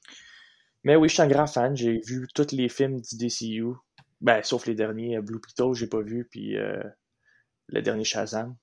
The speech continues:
Mais sinon, euh, je, je vais toujours voir les films au cinéma, puis je suis toujours intéressé, mais je commence à,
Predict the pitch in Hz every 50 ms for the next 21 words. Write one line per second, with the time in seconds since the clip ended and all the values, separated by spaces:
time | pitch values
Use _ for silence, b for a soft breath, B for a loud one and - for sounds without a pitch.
0 | _ _ _ b b b b b b b b b b b _ _ _ _ - -
1 | 107 - - - 127 127 131 131 127 117 110 110 104 85 - - - - - -
2 | _ _ _ _ - - - - - - 117 107 107 117 113 - 123 120 131 131
3 | 123 123 120 117 117 - 120 113 113 110 - - - 113 110 110 110 110 110 -
4 | - - - - 110 101 - - - 107 104 110 107 110 107 - 107 101 104 104
5 | - - 110 120 120 117 104 104 - 104 104 - _ _ _ _ _ _ _ -
6 | - - - - 113 120 123 123 - 117 110 107 107 107 104